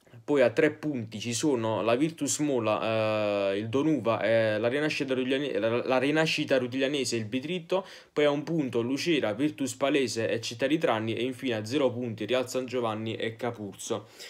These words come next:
Allora, andiamo a vedere la prossima giornata, che sarà la terza di, di questo campionato, che si giocherà domenica prossima, dove il Lucera non giocherà alle tre e mezza, ma giocherà direttamente alle undici del mattino, quindi...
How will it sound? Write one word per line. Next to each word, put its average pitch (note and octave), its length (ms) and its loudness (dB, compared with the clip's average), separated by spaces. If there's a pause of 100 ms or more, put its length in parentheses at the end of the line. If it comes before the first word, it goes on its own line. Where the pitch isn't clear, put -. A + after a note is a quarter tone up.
(300)
Allora, C#3 520 2
andiamo D3+ 280 0
a D#3 40 2
vedere C3+ 180 2
la C3 100 2
prossima A#2+ 760 -2 (140)
giornata, C3 640 0
che A#2+ 120 2
sarà A#2+ 240 0
la A#2 160 2
terza A2+ 580 0 (220)
di, G#2+ 380 -8
di G#2 100 -8
questo A2 600 -2
campionato, B2 540 -2
che A2+ 80 -2
si A2 120 -10
giocherà A#2+ 280 2
domenica C3 380 2
prossima, C3+ 420 0
dove C3+ 240 0
il B2 140 0
Lucera C#3 580 2 (360)
non D3+ 160 -2
giocherà D#3+ 420 6
alle D3 260 4
tre D#3 140 2
e E3 40 6
mezza, C3 400 0
ma B2 120 0
giocherà B2+ 420 2
direttamente C3 640 -2
alle B2+ 180 2
undici D#3+ 520 -2
del C3+ 160 2
mattino, C3+ 520 -4
quindi... A#2 380 -2